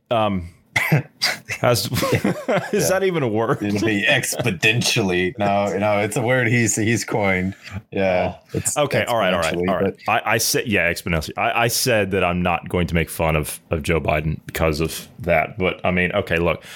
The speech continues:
Speaker 1: I know he's losing his marbles. Okay. I, I know that. But dude, it's exponentially. Yeah,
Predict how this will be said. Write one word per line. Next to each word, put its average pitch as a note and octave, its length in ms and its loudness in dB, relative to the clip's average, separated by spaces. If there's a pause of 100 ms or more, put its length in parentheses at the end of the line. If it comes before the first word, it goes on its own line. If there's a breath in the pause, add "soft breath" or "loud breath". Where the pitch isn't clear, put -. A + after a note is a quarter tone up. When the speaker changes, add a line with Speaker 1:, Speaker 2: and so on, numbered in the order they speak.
(140)
Speaker 1:
I G#2+ 80 0
know B2+ 160 2
he's A#2+ 180 0
losing A#2+ 400 0
his G2 140 0
marbles. F#2+ 540 0 (260)
Okay. G2 240 0
I, F#2+ 220 0
I F#2+ 80 0
know F#2+ 220 2
that. D#2+ 400 -2
But G#2+ 340 0
dude, B2+ 320 0 (140)
it's A#2 180 4 (120)
exponentially. B2 1200 0 (200)
Yeah, B2 380 0